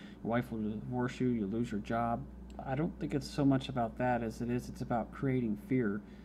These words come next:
And I do believe that, uh, you know, when people are in fear, constant fear, they have to keep that going, that, um, you're more easily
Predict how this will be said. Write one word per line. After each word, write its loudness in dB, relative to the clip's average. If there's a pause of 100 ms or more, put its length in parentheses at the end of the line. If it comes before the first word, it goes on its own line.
(260)
And 0
I 2
do 6
believe 6
that, 2 (140)
uh, -2 (100)
you -2
know, 0 (300)
when -2
people 2
are 2
in 0
fear, 2
constant 0 (220)
fear, 4
they 0
have -2
to -4
keep -2
that -2
going, 0 (460)
that, -4
um, -2 (380)
you're 2
more 2 (720)
easily 4